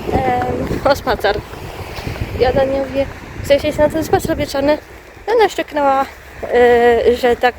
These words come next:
że chce iść. <laughs> No to idziemy, e, na ten spacer.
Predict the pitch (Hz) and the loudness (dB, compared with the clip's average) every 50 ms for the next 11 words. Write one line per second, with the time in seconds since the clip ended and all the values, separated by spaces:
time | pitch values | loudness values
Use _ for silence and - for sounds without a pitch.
0 | 247 226 - 226 220 220 226 - - - - - - - - - - - - - | -4 -4 -2 -2 -4 -4 -4 -8 -12 -12 -14 -14 -12 -12 -12 -12 -12 -12 -12 -12
1 | - - - 254 - - - - - - - 240 - - - 330 - - 269 - | -6 0 2 2 2 0 -2 -10 -8 -6 -6 -6 -2 0 0 0 0 0 -4 -8
2 | - - - - - - - - 311 294 302 294 - 311 277 233 - 262 240 - | -8 -10 -12 -12 -12 -10 -6 -2 0 2 2 2 0 0 0 0 -2 -6 -2 0
3 | 247 233 233 233 233 233 233 233 214 - - - - - - - - - - - | 2 2 2 2 2 2 0 0 -2 -6 -10 -10 -8 -8 -8 -8 -10 -14 -16 -16
4 | - - - - - - - - - - 254 233 226 233 220 226 226 226 220 - | -16 -16 -16 -16 -16 -18 -18 -18 -10 -6 -4 -2 -2 -2 -2 -2 -2 -4 -2 -2
5 | 247 233 - - - 247 240 - 311 | -4 -4 -2 0 0 2 2 4 2